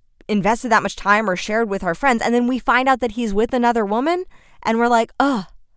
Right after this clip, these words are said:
that horrible blah, blah, blah," <laughs> you know? And it's, it's, that is the relationship.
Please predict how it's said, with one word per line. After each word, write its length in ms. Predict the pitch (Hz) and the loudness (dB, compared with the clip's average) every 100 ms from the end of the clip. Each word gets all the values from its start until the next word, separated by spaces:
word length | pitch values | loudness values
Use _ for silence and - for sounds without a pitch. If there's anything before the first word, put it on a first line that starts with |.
| _ _ _ _ _ _ - | _ _ _ _ _ _ 0
that 240 | 262 254 - - - | 4 4 0 -20 -4
horrible 640 | 214 277 269 247 240 240 - | 6 6 6 4 4 2 -2
blah, 160 | - 247 | 4 4
blah, 140 | 233 | 6
blah," 240 | 208 190 135 - - | 6 6 4 0 8
<laughs> 40 | 330 | 10
you 160 | 359 339 | 10 8
know? 260 | 269 285 453 - - - | 8 8 6 -2 -14 -2
And 220 | - 302 | 6 6
it's, 220 | - - - | 6 0 2
it's, 340 | 277 - - - - - _ _ _ - | 2 2 -6 -14 -20 -20 _ _ _ -8
that 380 | 226 254 294 - | 4 8 8 6
is 380 | - 240 240 - | 4 4 4 0
the 160 | 226 | -2
relationship. 920 | 202 214 208 226 262 247 226 214 180 | 0 0 0 -4 -4 -6 -4 0 0